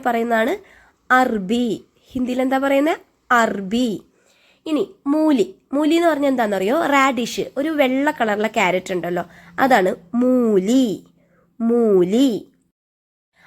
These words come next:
അടുത്തത് കുക്കുർമുത്ത. കുക്കുർമുത്ത എന്ന് പറഞ്ഞു കഴിഞ്ഞാൽ നമ്മുടെ മഷ്റൂം ആണ് കേട്ടോ. കൂണിനെ ഹിന്ദിയിൽ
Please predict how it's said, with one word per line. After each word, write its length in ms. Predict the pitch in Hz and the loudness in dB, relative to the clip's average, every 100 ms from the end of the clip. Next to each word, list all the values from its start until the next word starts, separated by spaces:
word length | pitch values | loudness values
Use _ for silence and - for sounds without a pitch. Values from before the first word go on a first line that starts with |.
| - | 0
അടുത്തത് 440 | 311 330 214 220 | 0 0 -2 -2
കുക്കുർമുത്ത. 680 | - 415 403 403 311 214 - | -2 -2 2 2 2 -2 -6
കുക്കുർമുത്ത 720 | - 285 285 330 320 330 330 | -6 -6 -4 -2 0 -2 -2
എന്ന് 160 | 320 330 | -2 -2
പറഞ്ഞു 280 | 262 220 214 | -2 -2 -2
കഴിഞ്ഞാൽ 180 | 196 | -2
നമ്മുടെ 200 | 214 196 | -2 -2
മഷ്റൂം 640 | 220 214 185 - - 240 180 | 0 -2 -4 -4 -2 0 0
ആണ് 120 | 127 | 0
കേട്ടോ. 220 | 196 214 175 | -2 -2 -6
കൂണിനെ 580 | - 285 294 277 180 233 - _ _ _ | -4 0 2 2 0 -4 -10 _ _ _
ഹിന്ദിയിൽ 440 | 302 285 269 277 | -2 -2 -2 -4